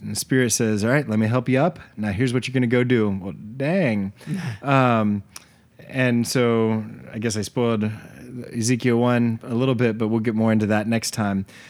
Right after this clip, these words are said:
Speaker 1: But this
Speaker 2: Yeah,
Speaker 1: time
Speaker 2: who, who listens to these intros anyway?
Speaker 1: Right.
Speaker 2: Right.
Speaker 1: So this time, let's get into, let, let's
Speaker 2: Wait,
Speaker 1: get
Speaker 2: really
Speaker 1: in.
Speaker 2: quick. I'm, my primary work is Ezekiel by Ralph H.
Speaker 1: Oh, yeah.
Speaker 2: Alexander. Uh,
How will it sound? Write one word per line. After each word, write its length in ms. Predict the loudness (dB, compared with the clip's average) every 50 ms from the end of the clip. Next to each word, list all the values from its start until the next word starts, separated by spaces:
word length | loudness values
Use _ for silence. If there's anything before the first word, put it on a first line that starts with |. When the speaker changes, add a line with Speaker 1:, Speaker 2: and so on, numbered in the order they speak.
| -20 -20 _ -14 -6
Speaker 1:
But 160 | -4 -2 0
this 180 | 2 0 0 2 2
Speaker 2:
Yeah, 100 | 2 4
Speaker 1:
time 120 | 4 4
Speaker 2:
who, 120 | 4 2 2
who 220 | 0 0 -2 0 2
listens 340 | 0 0 0 -2 -6 -6
to 60 | -4 -4
these 180 | -4 -4 -4 -4
intros 340 | -6 -6 -6 -6 -8 -6 -6
anyway? 280 | -6 -6 -6 -6 -4 2
Speaker 1:
Right. 280 | 4 6 6 6 4 4
Speaker 2:
Right. 280 | 0 0 0 -2 -2 -4 -10 -16 -8
Speaker 1:
So 120 | -2 2
this 180 | 4 4 2 2
time, 180 | 2 2 2 4
let's 160 | 2 2 0 2
get 120 | 0 2
into, 400 | 4 4 2 2 2 2 4 4
let, 160 | 4 4 4 4
let's 440 | 4 2 2 0 -4 -6 -6 -8 -10 -4
Speaker 2:
Wait, 80 | 0 0
Speaker 1:
get 100 | 2 4
Speaker 2:
really 140 | 6 4 4
Speaker 1:
in. 60 | 4
Speaker 2:
quick. 200 | 2 0 -4 -6 -2
I'm, 520 | 0 2 4 4 4 2 0 -2 -2 -6 -8 -2
my 160 | 0 2 2
primary 380 | 2 0 -2 0 0 0 0 0
work 260 | 0 -2 -2 -2 -2
is 580 | -2 -2 -2 -2 -2 -2 -4 -6 -8 -10 -10
Ezekiel 600 | -6 -6 -6 -2 -2 -2 -2 0 0 0 0 0
by 240 | 0 0 -2 -2 -2
Ralph 280 | 0 0 -2 -2 -2 -4 -6
H. 160 | -4 -2 0
Speaker 1:
Oh, 80 | 0 0
yeah. 100 | 0 -2
Speaker 2:
Alexander. 600 | -2 -4 -2 -2 -2 0 0 0 -2 -2 -4 -6 -8 -14 -20 -20 -20 _ _ _ _ -8 -4
Uh, 440 | -2 -2 -2 -2 -4 -6 -8 -10